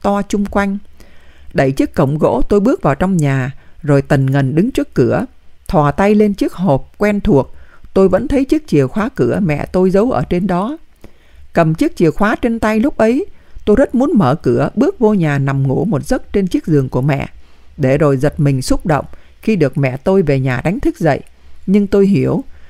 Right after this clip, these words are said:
đằng sau mọi sự bịn rịn vì hạnh phúc luôn tiềm ẩn những nguy cơ, nhất là trong hoàn cảnh của tôi lúc đó. Dù có được hạnh phúc gặp lại mẹ trong chốc lát thì rồi khi chia tay,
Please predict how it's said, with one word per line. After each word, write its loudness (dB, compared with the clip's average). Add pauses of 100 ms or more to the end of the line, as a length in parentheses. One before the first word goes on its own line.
(280)
đằng 2
sau 2
mọi 0
sự 0
bịn 0
rịn 2
vì 4
hạnh -2
phúc 0 (340)
luôn 2
tiềm 0
ẩn 0
những 0
nguy 4
cơ, 2 (360)
nhất -2
là 0
trong -2
hoàn -4
cảnh -6
của -4
tôi 0
lúc -2
đó. -2 (640)
Dù 2
có 2
được 0
hạnh -6
phúc 0
gặp -2
lại 0
mẹ 0
trong -2
chốc -2
lát -4
thì 2
rồi 0
khi -2
chia -2
tay, -2